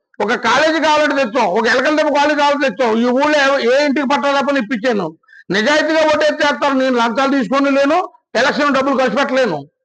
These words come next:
నేను నామినేషన్ వేస్తాను" అని నా తండ్రి ఒక్క రూపాయి ఖర్చు పెట్టకుండా నామినేషన్ వేసి వదిలిస్తే తొమ్మిది వందల పదిహేడు ఓట్లు వచ్చినాయండి మాకు. అయ్యా ప్రసాద్ గారు,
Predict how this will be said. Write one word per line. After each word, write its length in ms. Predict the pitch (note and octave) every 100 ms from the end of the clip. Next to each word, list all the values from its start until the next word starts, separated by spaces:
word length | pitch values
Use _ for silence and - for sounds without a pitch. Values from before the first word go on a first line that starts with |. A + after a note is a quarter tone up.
| _ _ G3+
నేను 180 | B3
నామినేషన్ 460 | A3+ B3 D4+ D#4+ D#4
వేస్తాను" 500 | D#4 C#4+ B3 D3 - _ _ D#3+
అని 220 | B3 D4
నా 140 | C#4
తండ్రి 340 | B3+ B3+ C#4+ D4
ఒక్క 200 | B3+ B3+
రూపాయి 280 | C4 C4+
ఖర్చు 200 | A#3+ G3 A3+
పెట్టకుండా 340 | A3+ A3+ B3
నామినేషన్ 400 | A3 A#3+ A#3+ A3
వేసి 140 | F#3+
వదిలిస్తే 480 | G3 G#3 F3+ C#4+ E4+ - - -
తొమ్మిది 380 | A3 B3+ C4 C4
వందల 260 | B3+ B3+ A#3+
పదిహేడు 360 | A#3 A3+ A#3
ఓట్లు 220 | B3 C4
వచ్చినాయండి 320 | B3 A3+ A#3+ A3
మాకు. 260 | D3+ - - _ _ _ _ _ _ _ _ _ _ _ _ _ _ _ _ _ _ _ _ D3 C#3+ _ _ _ -
అయ్యా 540 | F#3+ D#4 - - G#2+ - - - _ _ _ -
ప్రసాద్ 280 | F3+ D4 D#4
గారు, 420 | D#4+ D#4 F#3+